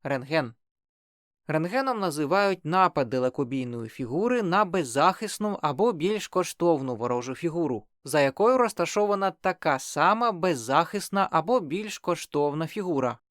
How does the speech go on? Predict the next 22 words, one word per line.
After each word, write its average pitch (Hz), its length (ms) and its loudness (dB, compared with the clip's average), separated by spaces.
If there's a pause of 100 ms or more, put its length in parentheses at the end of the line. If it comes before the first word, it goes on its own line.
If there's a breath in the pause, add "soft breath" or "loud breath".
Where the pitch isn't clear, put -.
(120)
або 170 520 2
важливе 127 560 0
поле. 131 420 2 (1040)
При 139 160 -2
створенні 226 460 0
рентгена 151 460 -2
виграш 127 500 -4
матеріалу 160 680 0
гарантовано, 127 1000 0 (320)
на 165 240 2
відміну 131 460 -8
від 156 160 -4
зв'язки. 139 480 -2 (840)
Як 202 260 2
завжди, 143 340 -2
все 175 340 -2
стане 180 360 -2
зрозуміліше 147 920 -4
на 135 320 -2
прикладі. 127 640 -6 (300)
Хід 160 360 -6
білих. 117 420 -6